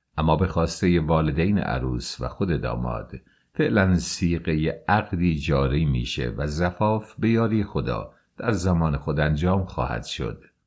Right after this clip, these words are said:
شنبه قبل از ظهر ساعت سعده مقدمات فراهم می‌شه تا مراسم مختصری داشته باشیم. مفصل ترش هم اگر زنده باشیم به موقع خود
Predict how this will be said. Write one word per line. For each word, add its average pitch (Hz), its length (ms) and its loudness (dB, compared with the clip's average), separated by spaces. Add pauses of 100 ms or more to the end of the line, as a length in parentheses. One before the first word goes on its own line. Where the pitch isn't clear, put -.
(380)
شنبه 90 440 2
قبل 80 320 2
از 82 220 0
ظهر 104 360 2
ساعت 87 520 0
سعده - 800 -4 (460)
مقدمات 76 560 0
فراهم 76 400 0
می‌شه 101 520 0 (100)
تا - 140 -2
مراسم 69 580 0
مختصری 95 680 0
داشته 69 440 -2
باشیم. - 560 -8 (880)
مفصل 92 520 4
ترش 78 400 0
هم 67 120 0
اگر 64 400 -2
زنده 82 420 4
باشیم 69 680 0
به 95 100 2
موقع 95 500 2
خود - 480 -4